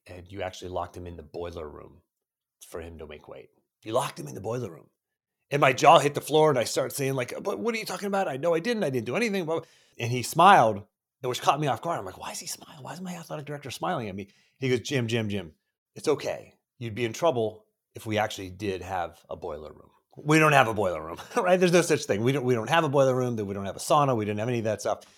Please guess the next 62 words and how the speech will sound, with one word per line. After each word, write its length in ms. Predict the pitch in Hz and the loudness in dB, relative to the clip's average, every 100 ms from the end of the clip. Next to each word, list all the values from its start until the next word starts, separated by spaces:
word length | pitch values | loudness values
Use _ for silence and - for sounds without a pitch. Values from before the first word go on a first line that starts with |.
| _ - - - - | _ -20 -20 -14 0
And 160 | 151 | 0
so 220 | 147 180 160 | 6 6 6
it 140 | 165 | 4
was 260 | 160 147 - | 2 0 0
just 480 | 165 151 - 117 | 2 2 0 -10
B 220 | 101 151 135 | -4 4 6
S 420 | 131 92 - - _ - | 4 0 -6 -10 _ -12
that 80 | 113 | -8
came 220 | 143 123 | -4 -4
out 120 | 117 | -4
of 60 | 101 | -4
this 120 | - | -8
kid's 240 | - 98 | -8 -4
mouth. 340 | 190 220 190 147 | 0 2 0 -2
And, 260 | 127 107 _ _ _ _ _ _ - | -4 -6 _ _ _ _ _ _ -10
you 60 | 131 | -6
know, 60 | |
he 40 | 120 | 0
probably 220 | 139 127 | 2 2
felt 320 | 127 120 - _ _ _ _ _ - | 0 -2 -6 _ _ _ _ _ -2
bad 280 | 127 127 123 | 4 6 6
and 140 | 120 113 | 4 -2
he 80 | |
probably 240 | 110 123 123 | -2 0 0
had 140 | 120 | -2
to 60 | 107 | -2
give 120 | 120 | -4
an 80 | 110 | -4
excuse 460 | 98 - 127 117 | -8 -6 -6 -6
to 100 | - | -6
his 140 | 110 107 | -8 -4
dad 400 | 127 120 117 117 | 0 2 2 0
and 100 | 117 | -4
that 140 | 113 | -6
kind 120 | 117 | -8
of 60 | 110 | -6
thing. 260 | 120 113 110 | -4 -2 -4
And, 120 | 98 - - 90 | -8 -18 -20 -8
and 140 | 107 | -4
it, 140 | 104 - | -6 -6
you 160 | 127 | -6
know, 160 | 101 104 | -2 -2
maybe 240 | 110 107 | -2 -2
some 180 | 101 107 | -4 -10
things 260 | - 120 98 | -8 -8 -4
were 100 | 104 | 0
lost 280 | 117 110 | 0 -2
in 80 | 110 | -6
translation 560 | - 110 104 110 - 107 | -8 -8 -4 -4 -6 -10
from 140 | 101 | -10
the 80 | 95 | -10
kid 260 | - 117 101 | -4 -4 -4
to 80 | |
the 80 | 92 | -8
dad, 320 | 90 110 107 | -2 0 0
from 120 | 87 90 | -4 -8
the 80 | |
dad 280 | 95 110 107 | 0 2 2
to 100 | - | -4
the 180 | 98 95 - - - | -6 -8 -8 -12 -8
athletic 360 | 90 117 110 | 0 0 0
director. 400 | 117 107 113 104 | -2 -4 -4 -6